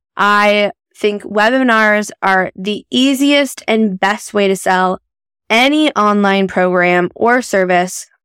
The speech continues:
because a webinar is essentially a scalable sales call. So instead of having to get on the phone one-on-one with people, you can invite a ton of people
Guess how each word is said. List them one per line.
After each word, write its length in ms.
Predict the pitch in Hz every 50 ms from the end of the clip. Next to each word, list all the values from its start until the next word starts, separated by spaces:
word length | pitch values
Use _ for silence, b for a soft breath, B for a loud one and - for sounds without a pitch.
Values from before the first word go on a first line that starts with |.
| _ _ _
because 480 | 240 240 220 - - 240 247 254 240
a 160 | 247 - 294
webinar 720 | 285 247 202 196 185 185 185 185 180 180 175 175 170 175 175 - _ -
is 180 | 262 269 254
essentially 1000 | 285 269 - - - 202 185 185 180 - - 196 190 185 190 185 185 180 180 - _ _ _ _ _ _ -
a 180 | 202 196 190 - - - _ _ _ _
scalable 720 | - - 202 196 190 196 196 196 190 202 196 202 202 220 233 _
sales 720 | - - - - 190 175 170 170 165 160 151 170 - - - _
call. 380 | - - 196 139 98 - - - _ _ _ _ _ _ _ _ _ _ _ _
So 180 | _ - 226 226
instead 300 | 226 220 247 277 285 277
of 60 | 302
having 220 | 302 277 277 269 254
to 60 | 233
get 280 | 208 226 220 214 180 - _ _ _ _ _
on 260 | - 214 233 247 262 269
the 80 | 269
phone 680 | - - 214 208 208 208 - 202 202 196 196 196 190 - _ _ _ _ _
one-on-one 640 | - 196 196 247 285 302 302 294 277 233 208 196 190 190
with 180 | 190 185 -
people, 480 | - 196 190 185 196 185 180 180 180 127
you 220 | - 185 190 185
can 160 | - 240 220
invite 520 | 196 196 202 202 208 262 254 247 240 226 - -
a 240 | 214 226 240 220
ton 480 | 208 - - - - - 349 370 381 370
of 200 | 381 320 262 -
people 640 | - 247 214 208 - - 190 190 185 185 180 -